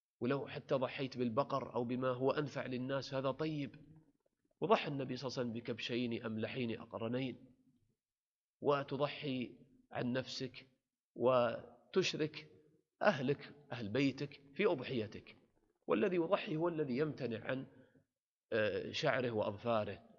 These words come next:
كما قال النبي صلى الله عليه وسلم: "من أراد"، قال: "إذا دخلت العشر وأراد أحدكم أن يضحي فليمسك عن شعره وأظفاره"، لأنه يتشبه بالحاج في هذا، ف-،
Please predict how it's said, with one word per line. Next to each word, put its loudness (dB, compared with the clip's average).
كما 4
قال 4
النبي 0
صلى -2
الله 2
عليه 0
وسلم: -2
"من -2
أراد"، 0
قال: 2
"إذا 0
دخلت 0
العشر -4
وأراد 6
أحدكم -2
أن -2
يضحي 2
فليمسك 0
عن -2
شعره 2
وأظفاره"، 0
لأنه -2
يتشبه 0
بالحاج -2
في -2
هذا، -4
ف-، 2